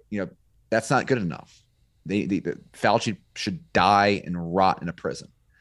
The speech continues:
And, and that needs to happen across the board. I mean, for, for, for, you know, the, the, the, the disasters of our foreign policies, the disasters of our, of our, our health policies, right?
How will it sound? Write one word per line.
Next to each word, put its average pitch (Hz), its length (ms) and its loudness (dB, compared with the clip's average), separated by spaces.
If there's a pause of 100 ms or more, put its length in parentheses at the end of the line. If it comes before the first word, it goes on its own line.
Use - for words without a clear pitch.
(480)
And, 98 320 -2
and 92 160 -4
that 110 180 2
needs 123 180 0
to 113 60 -2
happen 113 260 0
across 98 360 -2
the 95 60 -12
board. 95 440 0
I 80 60 -6
mean, 87 120 -6
for, 87 180 -6
for, 78 220 -8
for, 80 200 -6 (280)
you 92 120 -4
know, 69 160 -4 (340)
the, 82 100 -10
the, - 160 -10 (180)
the, 92 100 -2
the - 200 -10
disasters 104 640 -2
of 87 100 -10
our 76 80 -14
foreign 143 320 4
policies, 113 540 -2
the 78 80 -16
disasters 78 540 -8
of 73 120 -14
our, 58 220 -12 (520)
of 87 180 -10
our, 71 280 -6
our 53 80 -8
health - 340 2
policies, 117 760 0
right? 113 340 4